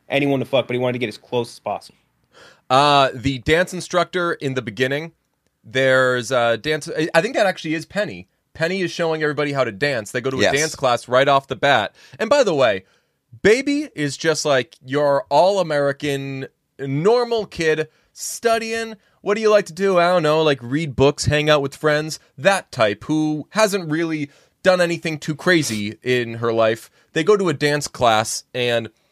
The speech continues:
Speaker 2: Penny, the instructor, who, spoiler alert, is pregnant, maybe she doesn't know yet, uh,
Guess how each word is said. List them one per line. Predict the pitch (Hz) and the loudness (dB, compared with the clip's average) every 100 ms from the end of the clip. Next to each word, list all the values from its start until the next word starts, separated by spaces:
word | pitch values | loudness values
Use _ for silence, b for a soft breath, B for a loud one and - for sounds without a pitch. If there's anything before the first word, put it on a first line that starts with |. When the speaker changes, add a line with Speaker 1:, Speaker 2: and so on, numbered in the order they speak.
| _ - | _ -4
Speaker 2:
Penny, | 139 139 147 | 0 2 2
the | 139 | -2
instructor, | 135 - 139 120 - 127 | -4 -2 0 0 -2 -6
who, | 127 123 117 110 - _ _ _ _ _ _ _ | -8 -10 -10 -12 -16 _ _ _ _ _ _ _
spoiler | - - 156 151 123 | -18 0 4 4 4
alert, | 110 104 120 - - | 0 0 -2 -6 -6
is | 110 104 101 98 | 0 0 0 -6
pregnant, | - - 151 120 98 - - | -10 0 2 2 -4 -8 -4
maybe | 131 143 | -2 0
she | 139 123 | -2 0
doesn't | 117 110 | -2 -2
know | 117 135 | -2 0
yet, | 104 95 b b b - | 0 -2 b b b 0
uh, | 123 113 | 2 2